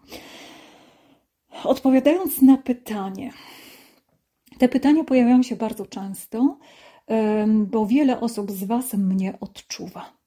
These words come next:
Mnie odczuwa. I teraz podkreślam to po raz setny,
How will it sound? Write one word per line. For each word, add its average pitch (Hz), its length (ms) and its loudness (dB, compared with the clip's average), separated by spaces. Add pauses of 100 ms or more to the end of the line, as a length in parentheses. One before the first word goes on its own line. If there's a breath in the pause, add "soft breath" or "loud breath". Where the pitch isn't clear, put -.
(560)
Mnie 220 300 4
odczuwa. - 540 -20 (140)
I 202 160 -6
teraz 226 580 -2 (1000 soft breath)
podkreślam 262 880 2
to 214 240 -4
po 196 220 -8
raz 180 400 -10
setny, 233 920 2